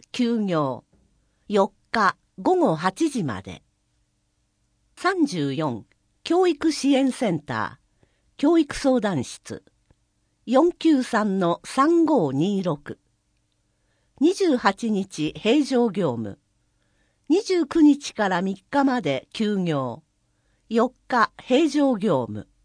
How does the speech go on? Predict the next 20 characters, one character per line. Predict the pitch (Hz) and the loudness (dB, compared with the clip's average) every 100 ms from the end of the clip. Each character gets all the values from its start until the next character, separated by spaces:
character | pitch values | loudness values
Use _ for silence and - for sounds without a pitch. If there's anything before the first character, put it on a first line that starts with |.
| _ _ _ _ _ _ _ | _ _ _ _ _ _ _
詳 | - 277 | -2 0
し | 381 - | 0 -6
く | 220 | -2
は | 175 147 - | 0 0 0
各 | 320 - 247 | -2 2 0
施 | - 285 | 0 0
設 | 269 - 139 | 0 0 -2
へ。 | 123 87 _ _ _ _ _ _ _ _ _ _ _ - | -4 -4 _ _ _ _ _ _ _ _ _ _ _ -10
業 | 190 269 | -4 -2
務 | 349 339 | 2 4
日 | 294 294 - - | 6 4 0 -6
程 | 135 117 - | -4 -4 -6
終 | 147 139 120 | -6 -4 -4
わ | |
り。 | 113 95 _ _ _ _ _ _ _ _ _ _ _ _ _ _ _ _ _ _ _ _ _ _ _ _ _ _ _ _ _ _ _ _ _ _ _ _ _ _ _ _ _ | -6 -14 _ _ _ _ _ _ _ _ _ _ _ _ _ _ _ _ _ _ _ _ _ _ _ _ _ _ _ _ _ _ _ _ _ _ _ _ _ _ _ _ _
七、 | - 160 117 _ _ _ _ _ _ 262 | -4 -2 -4 _ _ _ _ _ _ -4
図 | |
書 | 254 392 | 0 -2
館 | - 202 143 143 _ | 0 -2 -2 -10 _
年 | 185 214 | -4 2